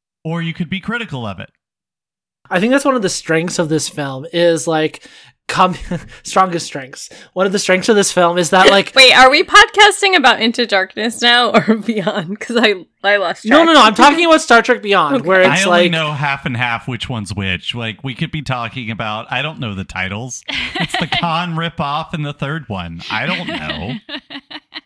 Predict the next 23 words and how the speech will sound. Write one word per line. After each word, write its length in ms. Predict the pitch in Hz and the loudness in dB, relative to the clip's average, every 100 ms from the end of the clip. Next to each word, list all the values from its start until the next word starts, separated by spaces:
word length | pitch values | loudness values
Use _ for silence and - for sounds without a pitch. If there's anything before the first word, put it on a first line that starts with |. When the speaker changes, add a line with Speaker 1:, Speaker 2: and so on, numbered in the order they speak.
| _ _ _ _ _ | _ _ _ _ _
Speaker 2:
But 140 | 247 254 | 2 4
what's 180 | 269 202 | 2 0
really 340 | 254 311 311 | 0 0 -2
interesting 460 | 175 180 202 - 170 | -6 -6 -6 -6 -6
is, 100 | 151 | -6
like, 140 | 160 | -6
again, 320 | 175 170 151 | -4 -4 -4
this, 160 | 160 220 | -4 -4
it 180 | 196 - | -6 -6
feel, 580 | _ 202 220 247 254 | _ -2 2 4 4
this 200 | 196 196 | 2 -4
is 100 | 262 | -4
the 160 | 226 214 | -4 -6
only 880 | 220 190 233 254 262 269 269 277 - - - _ _ _ _ _ | -2 0 0 0 0 -2 -2 -6 -12 -20 -20 _ _ _ _ _
Star 320 | - 202 190 | -8 0 0
Trek 240 | 185 190 185 | 0 -4 -4
film 680 | 170 160 151 147 151 156 _ | -4 -2 -2 -6 -12 -16 _
besides 1160 | - 170 - - 180 180 190 202 202 190 196 - - - _ _ | -6 -4 -6 0 2 4 6 4 2 -2 -6 -10 -14 -20 _ _
the 380 | - 170 156 151 | -8 -4 -2 -4
thirteen 680 | 139 190 180 185 - 190 165 143 | -4 0 2 0 -4 -8 -6 -6
G 160 | 165 | -6
film 280 | 160 151 147 | -4 -6 -8
Insurrection 880 | 170 160 - 156 147 - 151 139 139 | -10 -8 -2 0 0 -4 -10 -10 -14